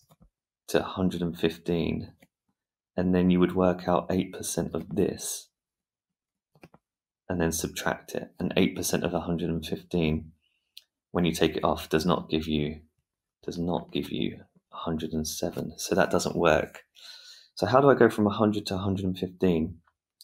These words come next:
I multiply by one point one five as a decimal. And if I want to decrease something by eight percent, I multiply it by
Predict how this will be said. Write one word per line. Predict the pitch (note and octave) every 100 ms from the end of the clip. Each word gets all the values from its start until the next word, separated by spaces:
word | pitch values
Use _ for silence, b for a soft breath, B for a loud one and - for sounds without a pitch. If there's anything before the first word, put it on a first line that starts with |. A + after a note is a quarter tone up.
| _ -
I |
multiply | F#2 A2 A#2 - - E2
by | E2+ E2+ E2 E2+ F#2 - _ _ _ _ _ _
one | - F#2 F#2+
point | - F2+ E2+
one | F2+ F2+
five | F2 - F#2+ F2 - F2+ F#2+ - _ _ _ _ _ _ _ _ _ _
as | F2 E2+
a |
decimal. | F2 G2+ G2+ E2 - - _ _ _ _ _ _ _ _ _ _ _ -
And |
if | G2+ G2+
I |
want | G#2+ G2+
to | F#2+ A#2+
decrease | A#2+ - F2 E2+
something | - - - -
by | - E2
eight | E2 D#2+
percent, | F2 - D#2+ D#2+ -
I | F2
multiply | F2+ F#2 A2 B2+ - - E2
it | D#2+ -
by | - D#2 E2 G#2+